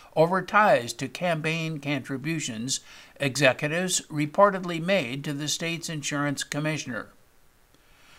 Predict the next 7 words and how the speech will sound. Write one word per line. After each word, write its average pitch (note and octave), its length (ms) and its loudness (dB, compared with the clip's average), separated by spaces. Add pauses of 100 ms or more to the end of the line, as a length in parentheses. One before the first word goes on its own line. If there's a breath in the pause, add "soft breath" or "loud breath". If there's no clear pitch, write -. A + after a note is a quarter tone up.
(140 soft breath)
The G2+ 100 -6
California D3 640 0
Department D#3+ 440 2
of E3 40 -4
Insurance D#3+ 460 0
then G3 220 2
decided E3 640 2